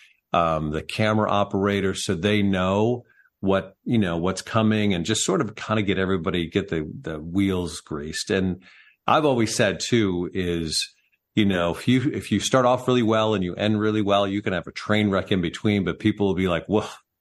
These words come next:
well, at least they pull it together at the end." So we rehearse a little bit of the close as well to make sure that we have that all done. Um, and that's it, really.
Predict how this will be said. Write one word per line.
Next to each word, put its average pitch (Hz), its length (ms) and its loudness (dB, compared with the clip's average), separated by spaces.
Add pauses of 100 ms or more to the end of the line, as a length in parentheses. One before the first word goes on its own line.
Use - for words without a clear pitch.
(120)
well, 107 180 2
at 85 60 -4
least 107 240 -2
they 87 100 0
pull 98 240 0
it 85 60 -6
together 87 420 -2
at 76 100 -6
the 80 180 -2
end." 67 280 -4 (520)
So 101 280 2
we 117 160 4
rehearse 120 420 2
a 113 40 0
little 104 200 2
bit 95 160 0
of 95 100 -4
the 95 40 -6
close 92 500 -2
as 87 160 -8
well 87 260 2
to 92 60 -2
make 82 180 -4
sure 92 200 -2
that 82 100 -4
we 85 120 -6
have 90 140 0
that 87 140 2
all 92 180 2
done. 98 380 0 (100)
Um, 101 480 0 (480)
and 214 80 0
that's - 160 0
it, 277 160 4
really. 190 460 0